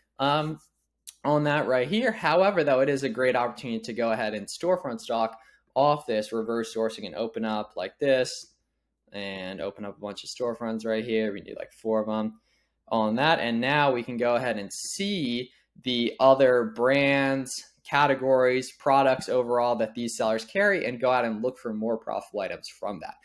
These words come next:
and everything. So that's called reverse sourcing. I have other tutorials on that. You should definitely check that out if you're interested in more product research. Um, let's move on to the third,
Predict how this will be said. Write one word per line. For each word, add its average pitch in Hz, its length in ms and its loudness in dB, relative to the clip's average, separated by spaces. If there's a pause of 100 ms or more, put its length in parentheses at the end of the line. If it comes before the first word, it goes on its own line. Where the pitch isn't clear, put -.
(300)
and 117 160 0
everything. 110 340 0
So - 160 0
that's 196 180 4
called 202 220 4
reverse 151 380 2
sourcing. 151 280 -2
I 135 40 -2
have 135 120 -2
other 123 160 0
tutorials 120 480 -4
on 113 80 -4
that. 107 160 -4
You 98 60 -10
should - 120 -14
definitely 104 260 -10
check 107 220 -12
that 110 160 0
out 113 160 2
if - 120 -16
you're 104 100 -6
interested 113 320 -6
in 104 60 -8
more 135 260 -4
product 131 360 -4
research. 139 420 -4 (340)
Um, 117 180 -4
let's 110 200 -2
move 110 200 -6
on 104 180 -4
to - 100 -14
the 202 140 -8
third, 147 380 0